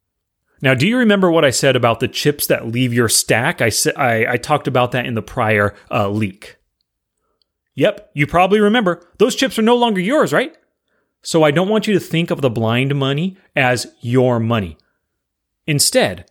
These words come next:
choose to think of it as a discount to play only if you have a hand worthy of playing. Don't defend your blinds with unworthy hands like jack four off and nine deuce suited, right? So here are two things that you can do.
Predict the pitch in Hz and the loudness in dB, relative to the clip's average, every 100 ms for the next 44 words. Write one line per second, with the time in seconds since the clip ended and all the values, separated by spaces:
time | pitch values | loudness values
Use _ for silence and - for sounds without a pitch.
0 | _ _ - 190 247 240 254 226 208 214 | _ _ 0 0 2 -2 -2 -2 -2 -2
1 | 226 214 151 135 131 107 117 160 - - | -2 0 -2 0 -2 -2 -2 0 -2 -4
2 | 180 151 - 156 220 233 110 - _ _ | -4 -4 -8 -6 -2 0 -2 -6 _ _
3 | - 165 214 240 190 185 190 185 151 156 | 2 4 4 4 2 2 2 -2 0 0
4 | 139 135 151 147 127 113 131 135 131 131 | -2 -2 -2 -2 -4 0 2 2 2 0
5 | 110 - - 107 82 82 _ _ _ _ | -2 -4 -10 -10 -10 -20 _ _ _ _
6 | _ _ 135 262 233 269 - 196 196 170 | _ _ -2 -2 0 -2 0 2 2 2
7 | 165 139 127 117 131 139 151 139 139 135 | 0 0 0 0 -2 -4 -4 -2 0 0
8 | 120 117 110 98 90 98 92 101 - - | 0 -2 -2 -4 -4 -6 -4 -2 -2 -4
9 | 127 117 113 110 104 107 113 113 117 104 | -2 0 2 0 -2 -2 0 0 0 0
10 | 107 101 - 139 104 90 90 90 92 - | -2 -2 -2 -2 -4 -6 -6 -6 -6 -10
11 | _ _ _ _ _ _ _ _ _ _ | _ _ _ _ _ _ _ _ _ _
12 | _ _ _ _ - 151 190 226 - - | _ _ _ _ 0 2 4 2 0 -4
13 | 254 254 - 185 139 139 135 120 113 90 | -2 -2 0 -2 -2 -6 -6 -4 -4 -4
14 | 78 | -10